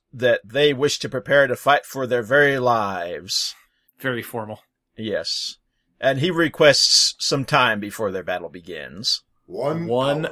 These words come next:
Speaker 3: hour.
Speaker 2: hour. <laughs>
Speaker 1: One hour. In one hour, Dom's ships will send out flares, which means the battle has begun.
Speaker 2: Yes,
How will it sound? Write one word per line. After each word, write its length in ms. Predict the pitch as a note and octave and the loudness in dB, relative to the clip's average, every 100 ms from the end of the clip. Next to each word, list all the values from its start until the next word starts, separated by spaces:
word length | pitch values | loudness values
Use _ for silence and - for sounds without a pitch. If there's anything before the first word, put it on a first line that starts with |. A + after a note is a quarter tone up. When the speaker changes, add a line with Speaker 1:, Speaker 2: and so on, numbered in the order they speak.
| - C3 | -4 -2
Speaker 3:
hour. 0 | |
Speaker 2:
hour. 600 | C#3 C#3 B2 B2 C#3+ C3 | 0 2 0 2 0 -2
<laughs> 140 | - | -4
Speaker 1:
One 300 | F#2 A2 B2+ | -2 -2 -4
hour. 580 | D#2+ G2+ F#2+ F2 D2+ D2 _ - - | 0 2 2 0 -2 -6 _ -20 -10
In 140 | A2+ | -2
one 200 | A#2+ F3 | 4 4
hour, 360 | C#3+ D#3+ E3+ E3+ | 4 4 6 4
Dom's 520 | A#2 D#3 F3 E3+ C#3 | 6 6 6 4 -2
ships 800 | - - D#3+ E3+ _ - - - C#3 | -2 2 4 4 _ 0 2 2 0
will 460 | B2+ B2+ B2+ A#2+ _ _ | 4 8 8 4 _ _
send 440 | - - D3+ C#3 | -2 0 0 2
out 200 | C#3 C3 | 4 4
flares, 800 | - D#3+ D3 B2 A2+ G2 F2+ F2+ | 0 2 4 6 4 2 -2 -6
which 200 | A2+ - C3 | -10 -12 -10
means 260 | C#3 B2+ | -10 -8
the 100 | - | -4
battle 420 | G#2 E3+ E3+ F3 D3+ | 2 4 6 6 4
has 300 | D3+ E3+ C#3 | 4 2 -2
begun. 1080 | F3+ D3 D#3+ D#3+ D3 C#3 B2 A#2 A2 A2+ - _ _ _ _ _ | -10 -6 0 2 2 0 -2 -6 -8 -10 -12 _ _ _ _ _
Speaker 2:
Yes, 580 | F#2+ G2+ F#2 - - | -14 -14 -12 -12 -14